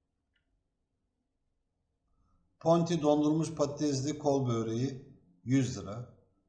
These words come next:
Dondurulmuş piliç ızgara kanat yüz yetmiş beş lira. Pınar dilimli cheddar peynir yüz yirmi beş.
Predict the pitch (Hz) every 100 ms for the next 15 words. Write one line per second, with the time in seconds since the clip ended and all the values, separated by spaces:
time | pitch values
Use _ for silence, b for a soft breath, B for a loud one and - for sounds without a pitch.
0 | _ 98 127 147 156 170 165 - 151 147
1 | 139 127 127 143 143 131 123 131 - -
2 | - - 117 117 123 123 123 - 123 -
3 | - 90 214 - - _ _ _ _ _
4 | _ _ _ _ _ _ _ _ _ _
5 | _ _ _ _ _ _ _ _ _ _
6 | - 143 170 156 156 160 160 165 165 -
7 | 151 147 143 139 123 127 120 131 151 -
8 | - - 120 117 117 113 110 120 131 117